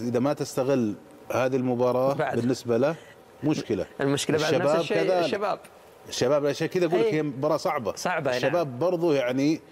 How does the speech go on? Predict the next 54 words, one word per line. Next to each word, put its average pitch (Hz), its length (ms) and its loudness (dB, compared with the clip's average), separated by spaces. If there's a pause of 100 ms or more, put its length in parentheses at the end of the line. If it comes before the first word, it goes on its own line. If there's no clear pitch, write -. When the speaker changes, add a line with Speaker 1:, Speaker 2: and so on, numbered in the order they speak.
(400)
Speaker 1:
ما 156 280 4
يبغوا، 170 680 2
ما 160 140 0
يبغى 170 240 2
يدخل 170 300 -2
في - 80 -6
المعمعة 143 460 0
هذه 165 460 0
Speaker 2:
ما 143 80 0
يبي 151 100 2
Speaker 1:
ويبغى 165 180 0
Speaker 2:
يدخل. 160 180 -4
Speaker 1:
يرتاح، - 180 -4 (140)
مع 113 120 -2
إنه 143 120 2
موجود 151 320 2
فيها 180 200 0
الحين. 151 300 -4 (200)
Speaker 2:
موجود 147 240 0
فيها. 113 340 -4
Speaker 1:
أيوة. 135 280 2 (240)
Speaker 2:
موجود 135 280 0
فيها 185 360 0
و-، 175 80 0
و-، 139 560 2
و-، 135 320 0
والشباب 151 460 0
لازم 165 180 -4
يحط 165 220 -10
في 160 80 -2
اعتباره 165 320 -2
أنه 156 100 -2
يطلع 160 200 -2
من 151 60 -2
المعمعة 143 360 -2
هذه 160 140 -2
مبكر. - 480 -6 (160)
Speaker 1:
إيه. 123 200 0 (260)
Speaker 2:
يعني 107 200 0
لا، 143 200 0
لا، 147 280 0
لا 143 160 -2
ينتظر 151 400 -2
إلى 143 160 0
آخر 139 260 -4
خمس - 300 -10
جولات 123 320 0
أو 120 120 0
أربع 113 180 -4
جولات، 113 400 -2
بس 104 240 -4
Speaker 1:
نعم. 127 140 2
Speaker 2:
الوضع، 135 340 -2
آه، 117 360 -2